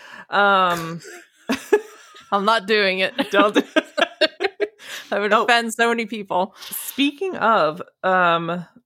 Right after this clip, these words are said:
Speaker 1: the director of Final Destination, what was his name again, Steph?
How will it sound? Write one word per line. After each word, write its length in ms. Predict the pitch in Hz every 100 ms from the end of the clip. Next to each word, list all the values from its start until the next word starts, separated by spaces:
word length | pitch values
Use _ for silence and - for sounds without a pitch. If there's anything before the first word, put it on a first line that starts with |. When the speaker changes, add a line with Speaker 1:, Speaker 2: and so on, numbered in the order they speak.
| -
Speaker 1:
the 180 | 180 175
director 1040 | 180 170 190 294 - - 147 139 170 196 _ _ _ -
of 280 | 160 147 -
Final 500 | - - 160 151 156
Destination, 680 | 143 156 156 143 156 165
what 100 | 165
was 140 | 175 -
his 140 | 196
name 180 | 196 196
again, 240 | 196 190
Steph? 340 | 196 208 202